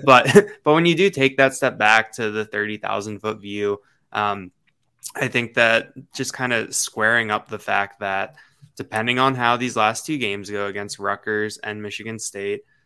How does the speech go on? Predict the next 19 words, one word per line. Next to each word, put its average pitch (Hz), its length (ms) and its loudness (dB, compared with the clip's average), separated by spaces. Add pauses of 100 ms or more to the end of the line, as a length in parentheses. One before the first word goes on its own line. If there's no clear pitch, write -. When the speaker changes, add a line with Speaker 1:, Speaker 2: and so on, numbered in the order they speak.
(140)
Speaker 2:
depending 110 440 -6
what 113 160 -2
happens 110 420 0
in 113 100 -6
the 113 80 -4
bowl 98 280 -4
game, 98 400 -8 (480)
Penn 117 220 -2
State 110 400 -2
is 107 180 -6
still, 107 640 -4 (200)
still 110 240 -4
has 104 100 -6
the 104 120 -2
opportunity 104 760 -6
to 107 180 -14
win 98 560 -8
eleven 101 460 -2
games 95 640 -8